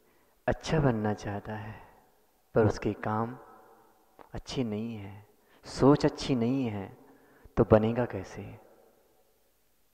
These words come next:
क्यों अविरल? अच्छा बनना चाहते हो, सच्चा बनना चाहते हो, तो सोच अच्छी रखो और काम अच्छा रखो, आप अच्छे हो जाओगे। जरूरत नहीं पड़ेगी कहने को किसी की,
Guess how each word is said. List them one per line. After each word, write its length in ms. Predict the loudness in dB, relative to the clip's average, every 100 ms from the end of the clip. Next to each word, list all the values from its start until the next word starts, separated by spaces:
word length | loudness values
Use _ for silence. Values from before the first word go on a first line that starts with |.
| _ _ _
क्यों 140 | 6 8
अविरल? 340 | 8 4 2 -10 -20 -20 -20 -20 -20 -20 -20 _ _ _ -14
अच्छा 260 | -6 2
बनना 300 | 2 4 0
चाहते 360 | 0 -2 -2 -4
हो, 340 | -6 -8 -14 -20 -20 _ _ _ _ _ _ _ _ _ _ -4
सच्चा 380 | -4 4 6
बनना 260 | 8 6 2
चाहते 420 | 0 -2 -2 -4
हो, 240 | -4 -6 -10 -16 -20 -20 _ _ -18
तो 60 | -14
सोच 500 | -2 8 10 10 8
अच्छी 300 | 0 2 4
रखो 480 | 4 4 2 2 -4 -14 -12 -4
और 160 | -4 0
काम 240 | 0 0
अच्छा 280 | -4 -8 -10
रखो, 260 | -10 -12 -14 -14 -20 _ 2
आप 200 | 2 2
अच्छे 300 | -2 -6 -6
हो 220 | -4 -4
जाओगे। 500 | -4 -10 -12 -18 -20 -20 _ _ _ _ _ _ _ _ -2
जरूरत 320 | 4 6 6 4
नहीं 140 | 0
पड़ेगी 460 | 2 -2 -2 -8 -16 -20 -20 -20 -20 -20 -6
कहने 260 | -2 -2 -2
को 140 | -4
किसी 260 | -8 -10 -14
की, 220 | -14 -20